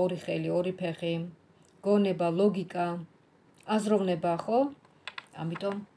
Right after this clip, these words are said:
ჩვენ, ჩვენზეა დამოკიდებული, ჩვენ როგორ წავმართავთ ჩვენ სიტუაციას. გინდა კარიერაში, გინდა პირად საკითხებში,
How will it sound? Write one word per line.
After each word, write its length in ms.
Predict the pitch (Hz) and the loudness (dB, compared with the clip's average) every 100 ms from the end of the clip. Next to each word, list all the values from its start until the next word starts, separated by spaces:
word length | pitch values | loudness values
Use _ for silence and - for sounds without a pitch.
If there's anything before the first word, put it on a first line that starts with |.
| _ | _
ჩვენ, 260 | - - 226 202 - | -8 -2 0 0 -6
ჩვენზეა 420 | 240 240 226 160 156 | -4 -4 -2 -4 -4
დამოკიდებული, 680 | 151 156 - - 156 160 185 202 | -4 -6 -8 -10 -8 -6 -8 -8
ჩვენ 160 | 180 165 156 | -6 -4 -4
როგორ 240 | 165 220 - | -4 -6 -4
წავმართავთ 680 | 170 165 185 175 - 202 202 - | -4 -2 -2 -4 -2 -4 -6 -10
ჩვენ 200 | 175 175 180 | -8 -6 -8
სიტუაციას. 680 | 185 - 180 165 - 160 151 | -10 -4 -2 -2 -4 -10 -6
გინდა 220 | 208 247 247 | -4 -2 0
კარიერაში, 580 | 180 175 180 175 170 - 139 | 0 0 0 0 -2 -4 -8
გინდა 220 | 151 160 160 | -6 -4 -4
პირად 240 | 160 165 165 | -4 -6 -6
საკითხებში, 560 | 160 160 - 165 151 | -8 -10 -8 -10 -8